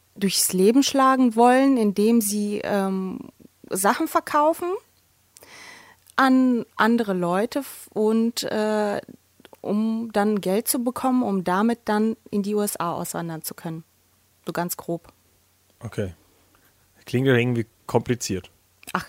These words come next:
Speaker 1: ist gar nicht so kompliziert. Ist auch gar ne-, gar keine große Story, muss ich sagen.
Speaker 2: Also ich freue mich auf die komplette Rezension dann, äh, in unserer, ich glaub, jetzt muss ich rechnen, ich glaub, das ist die sechsundzwanzigste, siebenundzwanzigste Sendung dann.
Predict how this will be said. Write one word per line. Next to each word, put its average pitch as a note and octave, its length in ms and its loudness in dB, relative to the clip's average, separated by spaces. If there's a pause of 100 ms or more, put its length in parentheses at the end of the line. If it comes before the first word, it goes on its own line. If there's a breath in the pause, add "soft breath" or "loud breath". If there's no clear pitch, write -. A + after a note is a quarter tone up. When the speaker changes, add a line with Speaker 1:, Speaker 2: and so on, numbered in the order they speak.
Speaker 1:
ist - 120 -6
gar E3+ 120 -6
nicht E3+ 160 -8
so F3 80 -10
kompliziert. - 640 -12
Ist - 100 -2
auch G3 120 0
gar G3 180 2
ne-, G3+ 80 4
gar G3+ 220 0
keine G#3 180 0
große G3 300 -2
Story, F#3 340 -2
muss E3 160 -6
ich - 120 -10
sagen. D#3+ 340 -6
Speaker 2:
Also B2 180 2
ich A#2+ 80 -4
freue D3+ 220 6
mich D3 180 2
auf A2 140 -4
die A2+ 80 -6
komplette B2 420 -2
Rezension A2 560 -2
dann, B2 240 0
äh, G#2+ 680 0
in A2 200 -6
unserer, G2+ 460 -2 (180)
ich - 140 -20
glaub, G#2 300 -6
jetzt F#2 140 -16
muss G#2+ 120 -6
ich G2 100 -12
rechnen, G#2+ 260 -10
ich A2 80 -12
glaub, A#2 140 -10
das A2+ 120 -10
ist - 80 -14
die G#2+ 60 -8
sechsundzwanzigste, A2+ 640 -8
siebenundzwanzigste A2+ 600 -8
Sendung G2+ 320 -6
dann. G2+ 160 -8